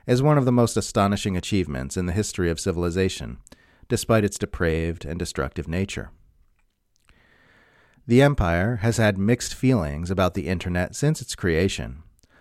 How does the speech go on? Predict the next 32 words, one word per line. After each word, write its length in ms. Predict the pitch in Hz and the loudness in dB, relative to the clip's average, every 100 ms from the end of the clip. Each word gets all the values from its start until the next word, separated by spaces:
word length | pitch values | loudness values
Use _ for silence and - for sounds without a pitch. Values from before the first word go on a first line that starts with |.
| - | -4
On 220 | 98 107 | 0 2
one 160 | 95 87 | 2 2
hand, 360 | 98 104 147 135 | 0 0 -2 -2
it 120 | 110 | 0
allows 480 | 110 107 101 104 - | 2 4 4 4 0
for 200 | - 95 | -2 0
unprecedented 760 | 101 104 120 107 110 107 104 101 | 0 0 0 0 0 0 -2 -2
surveillance 760 | 120 107 127 143 73 - - | 0 2 2 2 -2 -6 -8
and 100 | 76 | -4
information 540 | 90 - 98 104 110 101 | -4 -2 0 0 0 -2
gathering, 520 | 85 73 65 60 60 - _ _ - | 0 -2 -4 -8 -12 -18 _ _ -2
and 160 | 131 | 2
the 60 | 123 | 4
rapid 400 | 117 117 107 87 | 4 4 2 0
distribution 640 | 98 - 90 98 104 90 | -2 -2 -2 0 -2 -2
of 120 | 73 | -6
propaganda, 720 | - 78 69 82 90 85 50 - - - 175 | -2 -4 -2 -4 -2 -2 -6 -12 -18 -10 -4
which 140 | - | -2
it 80 | - | -2
likes. 500 | 180 - - - - _ _ _ _ _ _ _ | 0 0 -2 -14 -16 _ _ _ _ _ _ _
But 100 | 131 | 2
on 140 | 131 | 4
the 100 | 131 | 4
other, 320 | 156 165 92 95 | 4 4 4 2
it 120 | 101 | 2
allows 480 | 98 95 98 98 - | 4 4 2 -2 -6
for 180 | 110 | -2
the 140 | 98 95 | 0 0
unprecedented 840 | 95 95 117 113 110 101 110 101 | -2 0 0 0 0 0 0 -2
democratization 920 | 101 95 92 101 98 92 95 95 92 | 0 -2 -2 -4 -2 -2 0 -2 -2
of 100 | 87 | -4
information, 760 | 90 85 90 123 120 - 57 - | -4 -4 -2 0 0 -4 -10 -14